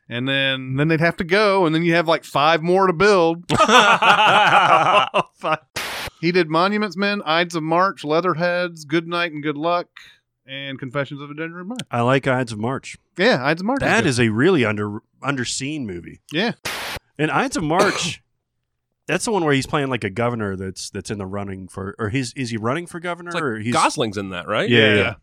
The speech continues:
Speaker 1: And Gosling's like his, um, like his
Speaker 2: His handler, right?
Speaker 1: Yeah, his handler or whatever. And there's a, I think, I think he knocks up some girl
Speaker 2: Yeah,
Speaker 1: and,
Speaker 2: yeah.
Speaker 1: and they try to take care of it.
Speaker 2: Yeah.
Speaker 1: And all that.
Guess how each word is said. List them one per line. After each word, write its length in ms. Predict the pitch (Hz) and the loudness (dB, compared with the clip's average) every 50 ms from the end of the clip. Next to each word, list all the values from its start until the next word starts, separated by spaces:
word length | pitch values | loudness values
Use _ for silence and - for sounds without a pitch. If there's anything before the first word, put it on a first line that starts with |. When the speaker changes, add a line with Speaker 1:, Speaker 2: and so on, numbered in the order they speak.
| _ _ _ _ _ | _ _ _ _ _
Speaker 1:
And 160 | 143 139 139 | -10 -6 -2
Gosling's 540 | 127 143 147 156 156 147 151 143 131 117 117 | 2 2 4 4 2 2 -2 -4 -4 -4 -2
like 160 | 135 123 - | -4 -4 -2
his, 400 | - 131 127 120 113 110 104 104 120 | -4 -4 -4 -4 -6 -8 -10 -6 -6
um, 520 | 113 110 107 101 101 98 101 101 101 104 _ _ _ _ _ _ _ _ _ _ _ _ _ _ _ - | -4 -4 -6 -6 -8 -10 -14 -18 -20 -20 _ _ _ _ _ _ _ _ _ _ _ _ _ _ _ -8
like 180 | 117 117 113 - | -6 -6 -6 -6
his 340 | 117 110 101 - - - - | -10 -10 -10 -10 -12 -10 -8
Speaker 2:
His 100 | 120 113 - | -8 -8 -6
handler, 420 | - 127 135 151 139 113 95 85 | -6 -6 -4 -4 -4 -4 -6 -6
right? 180 | - 139 139 135 | -4 -2 0 0
Speaker 1:
Yeah, 180 | 123 120 117 113 | 0 0 0 -2
his 100 | 113 - | -4 -4
handler 420 | - 131 127 127 127 123 120 117 117 | -4 -2 -2 -2 -4 -4 -4 -4 -4
or 20 | 117 | -4
whatever. 420 | 117 117 113 113 110 113 113 120 | -2 -2 -2 -4 -4 -4 -6 -6
And 180 | 117 120 120 123 | -6 -8 -8 -6
there's 280 | 123 123 123 117 110 - | -6 -6 -4 -6 -6 -6
a, 300 | 117 113 113 110 113 113 | -6 -4 -4 -6 -6 -6
I 80 | 117 117 | -8 -8
think, 240 | - - 156 156 151 - - - _ _ _ _ _ _ _ _ _ _ - | -4 -4 -4 -4 -4 -10 -18 -20 _ _ _ _ _ _ _ _ _ _ -6
I 80 | 123 | -6
think 260 | 117 - 175 175 160 - | -2 -2 -2 -2 -4 -4
he 280 | - 175 180 165 143 | -6 -4 -4 -2 -4
knocks 480 | 127 123 123 127 127 135 131 - - 143 | -4 -4 -2 -2 -2 -2 -4 -4 -4 -2
up 260 | 131 131 131 135 - _ _ _ _ _ _ - | 0 0 0 -2 -6 _ _ _ _ _ _ -14
some 320 | - - 135 131 131 131 | -6 -4 -4 -4 -4 -4
girl 400 | 120 127 127 131 127 127 127 127 127 | -4 -4 -2 0 0 0 0 0 2
Speaker 2:
Yeah, 140 | 127 120 110 | 2 2 2
Speaker 1:
and, 120 | 107 107 107 | 0 0 -2
Speaker 2:
yeah. 100 | 107 107 | -4 -4
Speaker 1:
and 240 | 127 123 123 120 120 | -4 -4 -6 -6 -6
they 220 | 120 117 113 113 113 120 120 110 - | -6 -6 -6 -6 -10 -12 -18 -18 -8
try 200 | - 143 131 120 | -4 -2 -2 0
to 260 | 120 120 113 117 117 110 - - | 0 -2 -4 -4 -6 -10 -10 -6
take 240 | - 139 123 - | -4 -4 -4 -6
care 280 | - - 135 127 127 127 | -6 -4 -2 0 0 0
of 100 | 127 127 | -2 -2
it. 140 | 127 127 131 - _ _ - - | -4 -6 -6 -10 _ _ -6 -2
Speaker 2:
Yeah. 180 | 127 135 117 - - _ _ _ - | 0 0 0 0 -4 _ _ _ -10
Speaker 1:
And 160 | 131 131 135 | -6 -4 -2
all 240 | 131 131 127 127 131 | -2 -2 -2 -2 -2
that. 280 | 131 131 131 131 127 | -2 -2 -4 -4 -6